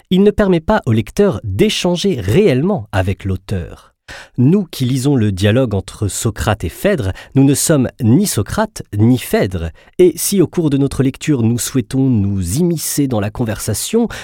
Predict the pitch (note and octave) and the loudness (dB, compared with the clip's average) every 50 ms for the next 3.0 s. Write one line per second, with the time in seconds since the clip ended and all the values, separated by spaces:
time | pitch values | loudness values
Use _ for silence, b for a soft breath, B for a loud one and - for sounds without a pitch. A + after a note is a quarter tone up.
0 | B B - E3 E3+ D#3+ C3 C#3 D#3 D3+ B2+ C3+ C#3+ C#3 C#3+ C#3 C3 A#2+ A#2+ A2+ | B B 2 2 4 4 4 4 4 4 4 4 4 4 4 4 2 2 0 0
1 | - - A#2 - - - C3+ B2 - - G2 G2 - - D#3+ D#3 - - A3+ A#3+ | -2 -2 -4 -4 -4 -4 -4 -4 -4 -4 -4 -4 -2 -2 -2 -2 -2 -4 -4 -4
2 | A3+ - - - - - F#2 - - - - - - D#2+ E2 D2+ D2+ E2+ F2 F2 | -6 -8 -12 -10 -8 -8 -8 -6 -8 -8 -8 -8 -8 -8 -8 -8 -6 -6 -8 -8